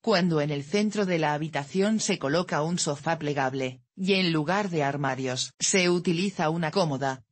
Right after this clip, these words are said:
cajoneras y estanterías. Aguilón, la variante más común,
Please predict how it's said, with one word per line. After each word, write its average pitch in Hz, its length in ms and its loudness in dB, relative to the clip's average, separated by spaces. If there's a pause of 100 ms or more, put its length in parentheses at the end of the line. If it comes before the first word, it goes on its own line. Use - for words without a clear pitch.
(100)
cajoneras 180 680 0
y 180 80 2
estanterías. 139 960 0
Aguilón, 156 680 0 (180)
la 165 220 2
variante 160 520 0
más 165 260 2
común, 131 500 -6